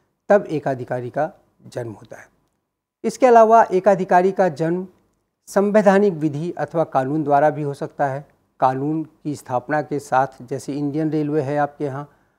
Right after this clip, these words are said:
ये इकलौता रेलवे को रन करने वाली संस्था है अभी तक। डी-, डीआरडीओ का संबंध डिफेंस से संबंधित वस्तुओं का उत्पादन करने में उसका एकाधिकार है,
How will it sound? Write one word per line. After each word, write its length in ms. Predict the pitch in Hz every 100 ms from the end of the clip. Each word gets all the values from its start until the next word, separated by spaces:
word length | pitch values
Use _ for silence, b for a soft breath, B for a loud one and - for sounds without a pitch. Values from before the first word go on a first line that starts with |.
| _ _ _ _ _ _
ये 380 | 156 156 147 - _ 160
इकलौता 600 | 151 156 156 156 190 175 -
रेलवे 380 | 131 143 143 156
को 160 | 151 147
रन 180 | 143 147
करने 300 | 143 143 147
वाली 220 | 139 135
संस्था 380 | - 135 - 139
है 200 | 139 143
अभी 140 | 139
तक। 200 | 147 143 _ _ _ _ _ _ _ -
डी-, 320 | 139 202 214
डीआरडीओ 720 | 151 185 214 208 190 185 185 185 _
का 100 | 165
संबंध 580 | 156 151 143 151 156 160 - _ _ -
डिफेंस 340 | 160 196 202
से 100 | 190
संबंधित 540 | - 147 147 143 151 131
वस्तुओं 340 | 131 - 147
का 120 | 135
उत्पादन 440 | 139 - 131 131 135
करने 280 | 139 139
में 120 | 135 139
उसका 220 | - 135
एकाधिकार 600 | 127 147 143 139 143 131
है, 180 | 143